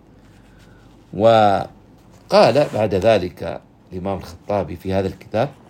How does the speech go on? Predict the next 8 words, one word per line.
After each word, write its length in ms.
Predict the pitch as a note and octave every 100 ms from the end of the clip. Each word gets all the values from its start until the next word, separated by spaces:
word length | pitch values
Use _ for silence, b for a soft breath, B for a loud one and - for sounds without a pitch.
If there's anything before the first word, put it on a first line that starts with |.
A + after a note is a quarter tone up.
| _ - - - - _ _ _ _
قال: 260 | C#3 C#3+ C#3+ B B B B B
"إن 120 | B2
العزلة 480 | A#2 C3+ D#3 C#3 D3+
يجب 540 | D3+ D#3+ F#3+ C#3 A2+ G2+
أن 180 | B2
تكون 520 | A#2+ A#2 D#3 D#3+ D#3 G3 - _ _ - _ -
تابعة 480 | A#2+ A#2+ B2+ C#3+ C#3
للحاجة 640 | A2 F#2+ G#2+ F#2+ - -